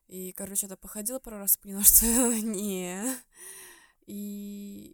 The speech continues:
и я даже не знаю, какие-то деньги мне нужны. Еще потребовали у меня кучу справок с Эстонии о том, что я там никакого дохода не получаю. Я такая: «Ясно, это все эпопея задлится еще на два месяца, и пока я получу свои деньги, я скорее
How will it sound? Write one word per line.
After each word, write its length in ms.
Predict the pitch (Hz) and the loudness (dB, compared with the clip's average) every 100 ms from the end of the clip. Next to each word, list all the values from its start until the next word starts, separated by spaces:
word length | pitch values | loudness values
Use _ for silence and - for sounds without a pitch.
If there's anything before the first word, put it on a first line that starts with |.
| _ | _
и 100 | 208 | -12
я 100 | 202 | -8
даже 160 | 196 | -6
не 60 | 190 | -4
знаю, 140 | 185 | -6
какие-то 260 | 180 - 175 | -8 -12 -10
деньги 220 | 180 202 220 | -8 -8 -8
мне 80 | 202 | -6
нужны. 160 | 190 | -4
Еще 100 | 185 - | -4 -6
потребовали 360 | 190 185 185 | -10 -10 -8
у 20 | |
меня 140 | 180 190 | -8 -10
кучу 260 | - 190 | -8 -6
справок 400 | - - 185 185 | -6 -6 -8 -4
с 100 | - | -2
Эстонии 540 | 190 - 190 190 180 185 | 0 -2 -2 -10 -10 -12
о 60 | 180 | -14
том, 160 | 180 | -14
что 140 | - - | -14 -14
я 100 | 180 | -16
там 160 | 180 262 | -12 -10
никакого 360 | 247 226 226 214 | -10 -12 -14 -10
дохода 340 | 208 - 208 | -10 -10 -10
не 100 | 202 | -10
получаю. 680 | 196 196 190 - 190 190 185 _ _ _ _ | -12 -14 -8 -8 -6 -10 -12 _ _ _ _
Я 120 | 185 | -20
такая: 300 | 185 190 190 | -18 -18 -16
«Ясно, 400 | 185 175 185 - | -14 -8 -6 -6
это 220 | 226 214 196 | -10 -16 -14
все 240 | - 190 | -14 -14
эпопея 380 | 185 190 196 185 | -18 -18 -14 -10
задлится 420 | 185 190 180 - | -10 -10 -10 -8
еще 200 | - 202 | -8 -8
на 120 | 202 | -10
два 160 | 196 196 | -10 -12
месяца, 420 | 190 190 - - | -12 -12 -14 -14
и 140 | 190 190 | -14 -14
пока 240 | 190 - | -18 -18
я 60 | 190 | -18
получу 260 | 196 - | -16 -10
свои 220 | 190 - 180 | -10 -8 -10
деньги, 320 | 185 185 185 | -10 -10 -12
я 120 | 185 | -8
скорее 600 | - 196 185 180 180 180 | -8 -8 -10 -10 -8 -10